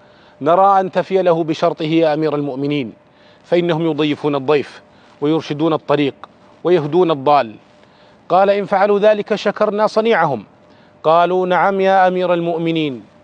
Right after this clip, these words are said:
نفعل ذلك". فوفى لهم عمر رضي الله عنه بشرطه، ثم أقبل على الناس فأنشأ يحدثهم حديثه حتى أتى على آخره. سبحان الله،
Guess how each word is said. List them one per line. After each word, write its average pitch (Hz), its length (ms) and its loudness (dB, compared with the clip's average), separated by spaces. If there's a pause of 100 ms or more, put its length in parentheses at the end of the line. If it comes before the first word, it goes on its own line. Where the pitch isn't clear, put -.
(220)
نفعل 156 420 0
ذلك". 117 420 -2 (680)
فوفى 170 460 2
لهم 156 380 -2
عمر 156 380 -2
رضي 151 300 0
الله 143 360 -2
عنه 135 380 -6
بشرطه، 160 480 -2 (1040)
ثم 156 300 -4
أقبل 156 440 -2
على 139 200 0
الناس 147 420 -4
فأنشأ 151 460 -6
يحدثهم 143 720 -8
حديثه 139 560 -6
حتى 147 480 -2
أتى 127 160 -6
على 113 240 0
آخره. 104 480 -2 (1600)
سبحان 226 500 -4
الله، 156 380 2